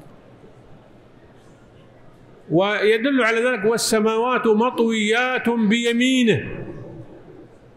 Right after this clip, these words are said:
فكيف تكون الس-، مطويات بنعمته أو بقدرته؟ فبين لهم أن هذا التأويل لا يمكن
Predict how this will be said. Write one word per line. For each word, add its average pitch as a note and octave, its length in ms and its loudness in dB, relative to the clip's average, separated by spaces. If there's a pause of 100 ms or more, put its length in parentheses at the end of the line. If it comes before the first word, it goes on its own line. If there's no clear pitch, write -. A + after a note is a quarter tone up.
(1400)
فكيف B3 300 2
تكون A#3 340 0
الس-، G#3 160 0
مطويات G3+ 600 0
بنعمته E3+ 560 0
أو F3 160 0
بقدرته؟ F3+ 560 0 (840)
فبين A#3+ 600 0
لهم G#3 520 -2 (420)
أن G#3 220 0
هذا A3+ 340 0
التأويل G3+ 720 0
لا A3+ 200 0
يمكن A3+ 600 -2